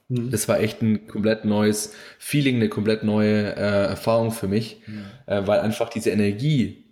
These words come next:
Speaker 2: dauerhaft auf mir war. Also sprich, dieses, diese Aufmerksamkeit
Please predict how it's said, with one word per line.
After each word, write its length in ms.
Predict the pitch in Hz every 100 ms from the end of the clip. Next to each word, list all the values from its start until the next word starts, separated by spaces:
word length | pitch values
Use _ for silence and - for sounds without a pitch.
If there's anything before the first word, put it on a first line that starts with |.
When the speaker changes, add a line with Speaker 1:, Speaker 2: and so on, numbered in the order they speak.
| 107
Speaker 2:
dauerhaft 840 | 110 127 127 107 98 90 - -
auf 320 | - 98 95 104
mir 320 | 104 101 87
war. 160 | 101
Also 260 | 98 87 90
sprich, 340 | 90 - 101
dieses, 460 | - 98 92 90 -
diese 320 | - 87 -
Aufmerksamkeit 1000 | 117 147 156 135 123 113 - 95 92 -